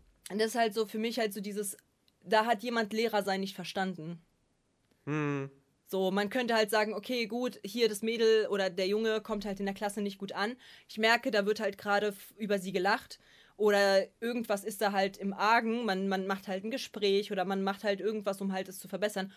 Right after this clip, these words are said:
Speaker 1: Nein, meine, meine Lehrer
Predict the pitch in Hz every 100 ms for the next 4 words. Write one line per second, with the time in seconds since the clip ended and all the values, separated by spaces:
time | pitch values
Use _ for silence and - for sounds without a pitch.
0 | - - _ _ _ _ _ _ - 240
1 | 254 269 208 190 175 240 277 381 453 320
2 | 175 139 196 190 233 294 277 277 302 359
3 | 277 196 190 190 190 185 202 294